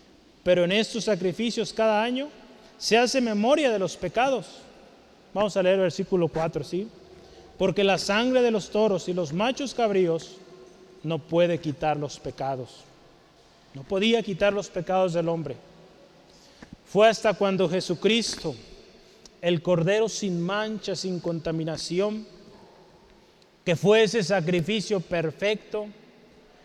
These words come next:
ese sacrificio vicario. Vicario significa uno en lugar de otro.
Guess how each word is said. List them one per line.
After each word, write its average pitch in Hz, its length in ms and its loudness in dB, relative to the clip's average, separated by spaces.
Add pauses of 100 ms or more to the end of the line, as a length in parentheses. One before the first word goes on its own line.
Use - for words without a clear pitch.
(400)
ese 202 260 2
sacrificio 190 720 2
vicario. 214 720 0 (960)
Vicario 190 440 0
significa 180 680 -2
uno 208 240 0
en 190 80 -2
lugar 185 280 2
de 180 120 2
otro. 190 340 0